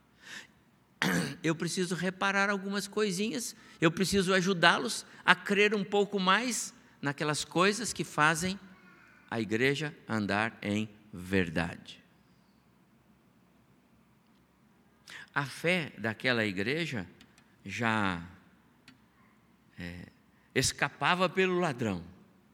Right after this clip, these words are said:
porque Paulo diz no primeiro capítulo: "Quando eu ouvi falar da fé de vocês", o Timóteo, na viagem que ele fez até chegar aí,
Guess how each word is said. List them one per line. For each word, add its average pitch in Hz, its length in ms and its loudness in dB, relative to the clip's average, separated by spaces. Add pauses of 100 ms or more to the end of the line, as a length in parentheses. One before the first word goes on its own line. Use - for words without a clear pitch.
(160)
porque 143 260 -4
Paulo 170 360 0
diz 98 500 -8 (360)
no 107 120 -4
primeiro 107 340 -2
capítulo: - 560 -8 (580)
"Quando 226 260 -4
eu 240 160 4
ouvi 175 680 2
falar 165 540 0
da 139 180 0
fé 208 380 -2
de 185 140 -4
vocês", 160 720 0 (460)
o 233 60 8
Timóteo, 247 640 8
na 208 140 8
viagem 226 440 6
que 233 120 0
ele 254 180 10
fez 214 380 4
até 220 240 8
chegar 208 380 8
aí, 196 280 8